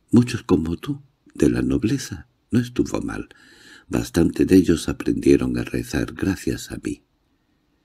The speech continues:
"Entonces tú no matabas, solo robabas", le largó el capitán. Petúnnikov palideció y creyó necesario cambiar de tema. "Valiente anfitrión,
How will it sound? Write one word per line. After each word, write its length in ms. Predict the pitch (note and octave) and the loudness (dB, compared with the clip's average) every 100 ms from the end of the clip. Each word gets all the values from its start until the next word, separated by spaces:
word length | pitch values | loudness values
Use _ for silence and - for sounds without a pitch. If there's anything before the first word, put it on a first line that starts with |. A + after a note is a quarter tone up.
| _ _ _ _ _ | _ _ _ _ _
"Entonces 560 | C#2+ B1+ - - G2 - | -4 0 0 0 -2 2
tú 280 | D2 - - - | 2 2 0 -2
no 180 | D2+ G#1+ | 0 0
matabas, 540 | - - F#2 - - | -6 -6 -6 -8 -16
solo 560 | - - D2 B1 A#1+ - | -6 2 2 2 -2 -6
robabas", 800 | - - A1+ D#2+ F2 - - - _ _ _ _ - | -8 -6 -2 -2 -4 -8 -18 -20 _ _ _ _ 0
le 140 | C2+ | 0
largó 520 | A#1+ - - C#2+ B1 | -2 -8 -4 0 2
el 140 | A1 - | 0 -4
capitán. 560 | - - - A#1 A#1+ - _ _ _ _ _ _ _ _ _ _ _ _ _ _ _ _ _ _ | -6 -6 -6 -6 -6 -12 _ _ _ _ _ _ _ _ _ _ _ _ _ _ _ _ _ _
Petúnnikov 880 | D2+ - C#2+ A#1+ C2+ C#2+ - G2+ - | 0 2 4 6 6 4 2 -2 -2
palideció 1000 | C2+ A#1+ B1 A#1+ C#2 - C#2+ C2+ C2 - _ | -2 2 0 0 -4 0 2 2 0 -10 _
y 300 | - C2 A#1+ | 2 2 2
creyó 340 | - C2+ B1+ G#2+ | 2 2 2 2
necesario 640 | F#2+ - D#2+ F#2 E2+ D#2 | 0 -4 -4 -2 -2 -2
cambiar 380 | B1 B1 C2 B1+ | -4 -4 -4 -4
de 120 | A#1+ | -8
tema. 400 | - A1+ - - _ _ _ _ _ _ _ _ _ _ _ _ _ | -8 -8 -10 -14 _ _ _ _ _ _ _ _ _ _ _ _ _
"Valiente 460 | - - C3+ B2 A2+ | 2 6 6 6 2
anfitrión, 720 | G#2+ - - D2 B1 - - | 2 2 2 2 0 -2 -14